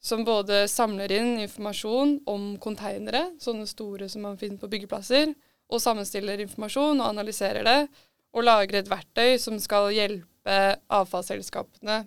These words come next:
med å bli datadrevete, sånn at man kan begynne å effektivisere driften, eh, ta, eh, driftsvalg basert på informasjon og ikke liksom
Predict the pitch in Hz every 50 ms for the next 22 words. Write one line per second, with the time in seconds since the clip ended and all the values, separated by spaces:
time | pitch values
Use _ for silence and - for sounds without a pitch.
0 | - 220 214 202 202 202 190 214 202 202 208 208 214 220 208 - - 196 - -
1 | - 190 190 202 196 190 190 190 - - 240 240 - _ - _ _ _ _ _
2 | - - 208 202 202 214 208 202 196 214 208 220 208 220 208 202 196 202 202 196
3 | 202 202 196 - _ _ _ _ _ _ _ _ _ 214 208 - 226 208 - 220
4 | 202 202 202 - - 202 196 190 196 190 196 202 190 - - - - 247 269 294
5 | 294 294 269 - - - - 214 208 208 202 202 196 - 208 202 196 196 190 196
6 | 196 196 - - _ _ - - 202 196 190 196 202 190 185 196 196 190 - -
7 | - - 226 233 262 294 294 262 240 220 214 202 202 208 208 190 _ - 208 196
8 | 196 196 202 202 - _ _ _ _ _ - 226 220 220 - - 226 214 208 -
9 | - 247 247 269 294 311 311 302 285 277 - 214 214 208 220 202 - _ - 196
10 | 196 196 190 190 190 208 190 190 190 190